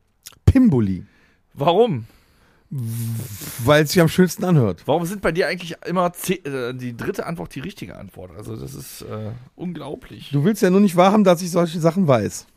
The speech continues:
Speaker 2: Nee,
Speaker 1: Wie
Speaker 2: weiß ich
Speaker 1: nannte
Speaker 2: auch
Speaker 1: man
Speaker 2: nicht.
Speaker 1: die besonderen, was? Wie nannte man die besonders weiten Hosen, deren Bund meist weit unterhalb der
Speaker 2: Baggy
Speaker 1: Hüfte
Speaker 2: Pants.
Speaker 1: getragen wurden? Stimmt. Hat
Speaker 2: Ja.
Speaker 1: sie auch, hat sie schon mal erzählt.
Speaker 2: Die Phase hatte ich, ja, ja.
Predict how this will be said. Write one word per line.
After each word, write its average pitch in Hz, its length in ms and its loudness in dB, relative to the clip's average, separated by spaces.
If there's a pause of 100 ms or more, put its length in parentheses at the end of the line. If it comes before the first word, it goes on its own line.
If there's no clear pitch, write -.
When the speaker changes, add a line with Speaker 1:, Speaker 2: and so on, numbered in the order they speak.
(680)
Speaker 2:
Nee, 113 120 -14
Speaker 1:
Wie 123 80 -2
Speaker 2:
weiß 247 60 6
ich 339 60 0
Speaker 1:
nannte 190 300 4
Speaker 2:
auch 175 40 0
Speaker 1:
man 170 180 2
Speaker 2:
nicht. 175 300 -2
Speaker 1:
die 185 80 0
besonderen, 196 720 2 (600)
was? - 400 -8 (320)
Wie 185 200 2
nannte 247 340 4
man 208 180 2
die 196 80 -2
besonders 214 680 0
weiten 185 580 0
Hosen, 190 560 0 (240)
deren 170 320 4
Bund 254 320 2
meist 180 480 0
weit 247 340 0
unterhalb 180 520 -2
der - 80 2 (100)
Speaker 2:
Baggy 254 140 2
Speaker 1:
Hüfte 139 120 -2
Speaker 2:
Pants. 135 240 2
Speaker 1:
getragen 110 360 -4
wurden? 101 300 -12 (280)
Stimmt. 226 600 -2
Hat - 140 -6
Speaker 2:
Ja. 143 60 -2
Speaker 1:
sie 127 100 4
auch, 262 200 4
hat 190 140 0
sie 185 100 -4
schon 165 120 -4
mal 185 80 0
erzählt. 175 320 -2
Speaker 2:
Die 110 100 -4
Phase 139 360 -4
hatte 147 160 -6
ich, 104 200 -8
ja, 104 140 -6
ja. 107 260 -8